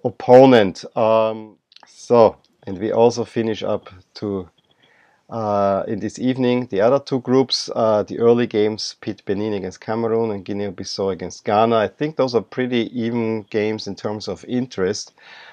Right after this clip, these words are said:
Um, the late games, Mauritania, Tunisia, and Angola, Mali. I think Angola, Mali is the one, uh, to look at. Both are in forms of doubleheaders in Ismailia and Suez,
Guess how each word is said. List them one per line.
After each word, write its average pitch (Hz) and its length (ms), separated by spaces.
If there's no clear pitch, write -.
Um, 117 640
the 123 80
late 117 220
games, 113 160
Mauritania, 107 440
Tunisia, 98 440
and 90 120
Angola, 101 380
Mali. 92 400
I 90 40
think 123 200
Angola, 101 340
Mali 95 460
is - 140
the 92 100
one, 87 360
uh, 90 420
to - 140
look 95 220
at. 90 140
Both 113 520
are 101 360
in 98 120
forms 95 260
of 92 80
doubleheaders 92 540
in 92 80
Ismailia 87 680
and 82 240
Suez, - 680